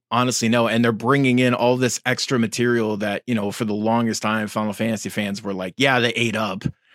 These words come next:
and they bought it." <laughs> But, like, they were, like, you know, pissy about it 'cause they're like, "Oh, I didn't add anything." And now they're, like, recontextualizing all of that. And, and you, you are guessing going forward. I mean, there's a whole thing early on in this one, 'cause, like, this one really opens up in, like, a big flashback scene. That's, like, the first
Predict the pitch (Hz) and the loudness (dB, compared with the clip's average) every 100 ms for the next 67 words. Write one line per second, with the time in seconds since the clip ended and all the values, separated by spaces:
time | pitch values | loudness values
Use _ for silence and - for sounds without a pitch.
0 | - 127 117 113 123 131 104 113 - - | -8 -2 0 2 4 4 2 0 0 0
1 | - - - 214 - 185 170 160 156 156 | -2 -8 2 4 6 6 6 6 6 4
2 | 147 143 139 131 117 135 127 113 156 196 | 6 4 4 4 2 2 2 4 4 4
3 | 160 143 120 120 120 139 - - - 196 | 4 4 4 4 4 4 0 -6 2 4
4 | 156 160 170 233 247 254 220 190 214 202 | 6 6 6 6 6 6 6 4 6 6
5 | 170 165 160 - - 143 147 151 170 151 | 6 4 2 -2 0 4 6 6 6 6
6 | 139 131 131 131 127 120 131 - 123 110 | 4 4 2 2 2 2 2 2 2 2
7 | 101 110 - 139 156 101 - - - - | 0 -2 0 2 2 0 -8 -12 -14 -20
8 | - 131 127 110 - - 131 120 117 135 | -6 0 2 2 -2 -2 2 2 4 2
9 | 117 - _ 127 123 123 110 101 123 113 | 2 -4 _ 0 4 4 2 2 2 4
10 | 123 104 98 95 - - - _ - 110 | 2 2 0 -6 -16 -20 -20 _ -4 2
11 | 123 113 143 127 123 127 123 113 147 143 | 4 4 4 6 4 4 4 4 4 6
12 | 139 127 - 143 135 127 113 131 120 123 | 4 2 2 2 2 2 2 2 4 2
13 | 117 110 - 113 107 113 113 107 185 226 | 4 2 2 0 0 0 0 2 4 6
14 | 160 147 131 123 135 120 120 113 101 110 | 6 6 4 2 2 2 2 2 -2 -2
15 | 92 110 104 - 104 101 - 101 82 - | -2 -2 -2 -2 -2 -2 -2 -2 -4 -6
16 | 87 76 104 110 113 82 - 101 - - | -8 -4 -4 0 -2 -4 -8 -8 -8 -12
17 | - | -16